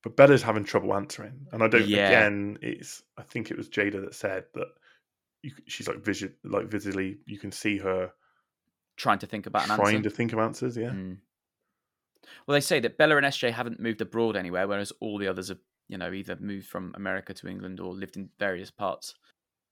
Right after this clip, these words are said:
Speaker 2: None of them have been waiters or waitresses. Bella says she's worked as a personal assistant who would take orders. That's a bit of a stretch. I think anyone who works in a job is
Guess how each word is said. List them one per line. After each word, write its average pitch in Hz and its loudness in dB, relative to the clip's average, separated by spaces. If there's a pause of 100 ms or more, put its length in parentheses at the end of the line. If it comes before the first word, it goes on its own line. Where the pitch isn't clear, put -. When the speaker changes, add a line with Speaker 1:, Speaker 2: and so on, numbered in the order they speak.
(120)
Speaker 2:
None 131 -2
of 127 -4
them 123 -4
have 113 -10
been 113 -4
waiters 107 -4
or 104 -2
waitresses. 95 -8 (240)
Bella 120 4
says 117 -2
she's 107 -10
worked 104 -6
as - -10
a 98 -10
personal 95 -4
assistant 95 -10
who 101 -8
would 98 -8
take 87 -10
orders. 87 -12 (240)
That's - -6
a 120 -6
bit 92 0
of 78 -8
a 80 -12
stretch. - -6
I - -16
think 101 -8 (300)
anyone 110 0
who 104 -6
works 98 -6
in 95 -10
a 95 -12
job 95 0
is 90 -14